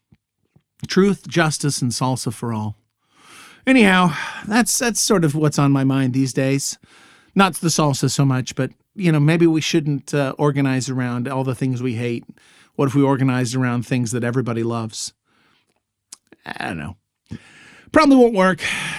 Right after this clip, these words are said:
Um, just, you know, I, I'm a, I'm a starry-eyed dreamer, I guess. I'm a romantic.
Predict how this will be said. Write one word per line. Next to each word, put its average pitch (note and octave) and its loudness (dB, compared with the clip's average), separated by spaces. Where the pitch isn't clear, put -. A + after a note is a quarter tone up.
Um, D#3+ -2
just, D#3 -2
you E3+ 4
know, D3+ 2
I, D3+ 0
I'm C#3+ 2
a, C#3+ -2
I'm D3 0
a C#3+ 0
starry-eyed C#3+ 0
dreamer, B2+ -2
I A#2 -4
guess. A2+ -6
I'm C3+ -2
a C3 0
romantic. B2+ -4